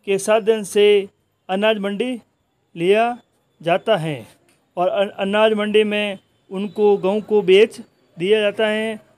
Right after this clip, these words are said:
और अनाज मंडी वाले व्यक्ति जो व्यापारी होते हैं, वह दुकानदार को वापस गेहूं दे देता है और गेहूं जो साधारण व्यक्ति होते हैं, सभी लोग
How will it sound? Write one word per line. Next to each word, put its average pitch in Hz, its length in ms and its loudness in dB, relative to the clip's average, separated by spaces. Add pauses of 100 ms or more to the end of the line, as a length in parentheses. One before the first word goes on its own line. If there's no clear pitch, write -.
(140)
और 170 160 -2
अनाज 202 400 -2
मंडी 208 280 -2
वाले 202 460 0 (600)
व्यक्ति 185 400 -4
जो 185 180 2
व्यापारी 220 320 2
होते 202 280 2
हैं, 190 320 -4 (340)
वह 202 400 4 (180)
दुकानदार 196 560 -2
को 196 240 -6
वापस 220 520 -6 (840)
गेहूं 226 220 -4 (340)
दे 196 160 2
देता 214 240 2
है 220 280 -2 (320)
और 180 160 0
गेहूं 226 380 2 (520)
जो 185 80 0
साधारण 214 400 0
व्यक्ति 202 280 -2
होते 202 260 2
हैं, 202 100 0
सभी 214 280 -2
लोग 196 360 4